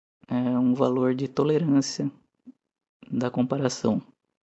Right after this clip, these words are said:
Então, se caso a cor for um pouquinho diferente do que, ah, tá na imagem ou que você selecionou, ele ainda vai considerar como sendo a mesma cor. Futuramente, no, no final, a gente vai poder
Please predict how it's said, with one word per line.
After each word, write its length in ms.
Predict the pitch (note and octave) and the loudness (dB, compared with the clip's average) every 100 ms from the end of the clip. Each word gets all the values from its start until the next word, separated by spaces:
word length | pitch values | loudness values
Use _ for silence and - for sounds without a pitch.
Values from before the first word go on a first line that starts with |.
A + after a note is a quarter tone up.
| _ _ _ _ _ _ _ _ _ G3 | _ _ _ _ _ _ _ _ _ -14
Então, 320 | - D3+ C#3+ | -8 -2 -2
se 180 | - - | -2 -4
caso 300 | - C3+ C3+ | 0 2 2
a 60 | |
cor 300 | C3+ C#3 D3+ | -2 -2 -2
for 240 | - C3 C3+ | 0 2 4
um 120 | C#3+ | 2
pouquinho 640 | - C3+ - F3 F#3+ F3 | 2 -2 0 0 2 2
diferente 720 | C#3 - D#3 D#3 F3+ - - _ _ _ _ - _ _ _ _ _ - | -2 0 0 4 2 0 -14 _ _ _ _ -20 _ _ _ _ _ -10
do 100 | D3 | -10
que, 400 | - - C3 B2 - _ - - - - | -6 -2 -2 -2 -8 _ -20 -20 -16 -12
ah, 460 | C#3 C3 C3+ - - | -10 -10 -12 -12 -4
tá 120 | C#3 | 2
na 120 | B2 B2 | 6 6
imagem 500 | B2+ B2+ C3 C#3 C3 | 6 4 2 0 2
ou 260 | B2+ C3 | 2 0
que 120 | - | -2
você 260 | C3+ C3+ C#3 | -4 -4 -4
selecionou, 760 | - C3 D3 - D#3+ E3 - | -2 -2 0 0 2 4 4
ele 100 | E3 | 4
ainda 180 | D#3 D#3+ | 2 2
vai 120 | D3+ | 2
considerar 520 | D3+ C#3+ C#3 C3+ C3+ C3 | 2 2 2 2 0 0
como 200 | C3+ C#3+ | -2 -2
sendo 280 | - C3 | 0 2
a 20 | C3 | 4
mesma 340 | C3 C#3 C#3+ | 4 2 0
cor. 320 | - C3 - - _ _ _ _ _ _ | 0 -2 -2 -8 _ _ _ _ _ _
Futuramente, 680 | - - C3+ B2+ C3 C3+ D#3 | -14 0 2 4 4 2 0
no, 280 | C#3 D3 D#3+ | -2 -2 -4
no 100 | D#3 | -6
final, 340 | - C#3 B2+ | 0 4 4
a 40 | C3 | 4
gente 160 | C3+ | 2
vai 120 | C3+ C3 | 0 2
poder 440 | D3 C#3 B2+ | 2 2 2